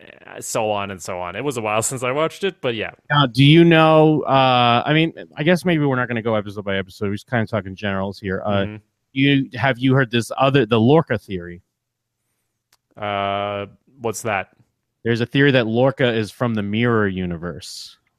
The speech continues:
Speaker 2: Which I didn't
Speaker 1: Uh,
Speaker 2: know was a thing. I, and I know, like, we saw,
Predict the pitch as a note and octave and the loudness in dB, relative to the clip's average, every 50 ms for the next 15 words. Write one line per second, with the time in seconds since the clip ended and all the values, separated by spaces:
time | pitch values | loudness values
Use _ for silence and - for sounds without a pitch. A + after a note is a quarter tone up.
0 | _ _ _ _ _ _ _ _ _ _ _ _ _ _ _ _ _ _ _ _ | _ _ _ _ _ _ _ _ _ _ _ _ _ _ _ _ _ _ _ _
1 | _ A2+ A2 A2+ A#2 A2+ A2+ A2+ A2+ A2+ A2+ A2+ A2+ A2+ A2+ G#2+ G#2 B2+ B2+ B2+ | _ -4 0 2 4 4 4 4 4 4 4 4 4 2 2 0 -2 -2 -2 -2
2 | B2 G#2+ A#2+ A2+ - - B2+ B2+ C3 C3 C3 A#2+ - - - - - - - B2+ | 0 0 0 0 2 2 2 4 4 4 4 2 0 -4 -14 -20 -20 -8 -2 0
3 | C#3+ C#3+ - D3+ D3 D3 D3 D#3 E3+ F3 F3 E3 D#3+ D3+ - C#3 C#3+ C3 - - | 0 2 2 2 2 4 4 4 6 6 6 6 6 4 4 2 0 0 2 0
4 | D#3 C#3+ C#3 C3+ C3+ C3+ C3 B2+ B2 A2+ A2 | 2 4 4 4 4 4 4 2 2 0 0